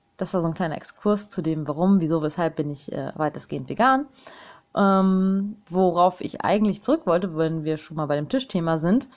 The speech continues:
dass ganz viele Leute sich einfach diese, ja, dieser Thematik oder diesem Beispiel, den mich grad, das ich grad genannt hab, überhaupt nicht bewusst sind und dann irgendwie sagen, „Ja, ihr braucht ja euer Eiweiß, ihr braucht ja euer B zwölf und wie könnt ihr euch nur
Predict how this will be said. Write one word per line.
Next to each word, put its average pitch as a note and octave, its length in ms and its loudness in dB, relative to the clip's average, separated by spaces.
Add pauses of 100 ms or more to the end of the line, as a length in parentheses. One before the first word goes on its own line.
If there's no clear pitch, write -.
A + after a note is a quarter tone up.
(440)
dass G3+ 200 0
ganz C#4+ 240 2
viele C#4+ 160 2
Leute A3 260 4
sich G3+ 260 -4 (220)
einfach G#3+ 320 2
diese, G3+ 640 6 (560)
ja, G3 160 2
dieser F#3+ 220 2
Thematik F#3 480 2
oder F#3+ 180 2
diesem F3+ 540 -2 (640)
Beispiel, G3 400 2
den F#3 220 2
mich F#3 160 -6
grad, E3 240 0 (240)
das F#3+ 180 0
ich F#3 80 -12
grad F#3 200 -2
genannt F3+ 280 0
hab, - 160 -6
überhaupt F#3 340 0
nicht - 120 -6
bewusst F#3 420 -4
sind C#4+ 240 2 (320)
und G3 140 4
dann G3+ 100 6
irgendwie G3+ 180 6
sagen, F#3+ 220 2
„Ja, G#3+ 440 4
ihr E3+ 200 -2
braucht G#3 400 0
ja G#3+ 400 4
euer F3 320 2
Eiweiß, C4 800 4
ihr F#3 120 -2
braucht E3+ 320 0
ja F3+ 220 0
euer F3 240 0
B G#3 160 0
zwölf B3 640 6
und F#3 280 0
wie F#3 80 -2
könnt G#3 260 4
ihr G#3 120 4
euch F3+ 240 2
nur F3 360 2